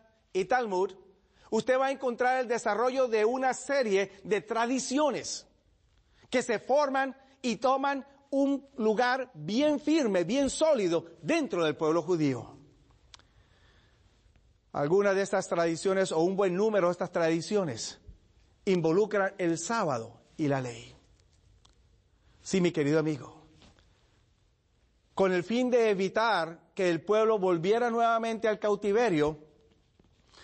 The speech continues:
ellos desarrollan la tradición que dice de la siguiente manera: "Si Israel guarda un sábado perfecto,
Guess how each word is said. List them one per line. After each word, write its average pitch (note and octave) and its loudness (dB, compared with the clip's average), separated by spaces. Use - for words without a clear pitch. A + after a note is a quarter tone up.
ellos A3+ 0
desarrollan G#3+ -2
la F#3 0
tradición A3+ -4
que G3 0
dice G3+ 0
de D3+ 2
la D3+ 0
siguiente D3+ -2
manera: E3 -4
"Si - -2
Israel G3+ 2
guarda B3 -2
un D#3 -2
sábado A#3+ -2
perfecto, A3+ -4